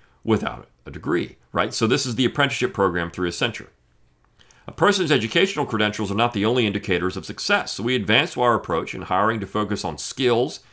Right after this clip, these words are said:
experiences, and potential," C E O of Accenture North America, Jimmy Etheridge, told the outlet.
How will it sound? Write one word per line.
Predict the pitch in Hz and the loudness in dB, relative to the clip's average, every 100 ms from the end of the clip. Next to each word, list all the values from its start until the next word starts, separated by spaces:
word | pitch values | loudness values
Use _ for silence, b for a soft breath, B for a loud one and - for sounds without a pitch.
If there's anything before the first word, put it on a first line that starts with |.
| b b | b b
experiences, | - - 165 123 107 101 101 104 90 | -10 -2 4 4 4 0 -4 -4 -6
and | 82 | -8
potential," | 110 - 226 247 - - _ b b b | -8 -6 -6 -6 -8 -12 _ b b b
C | - 123 107 | -4 0 4
E | |
O | 98 | 4
of | 90 | 2
Accenture | - 101 95 95 | 0 -2 0 0
North | 92 90 | 0 -2
America, | 85 85 85 98 | -2 -2 0 -2
Jimmy | 87 92 95 85 - | -2 -2 -2 -4 -4
Etheridge, | 113 110 85 73 - - | -4 -4 -4 -4 -4 -8
told | 80 73 | -6 -6
the | 85 | -4
outlet. | 113 165 - | -4 -6 -10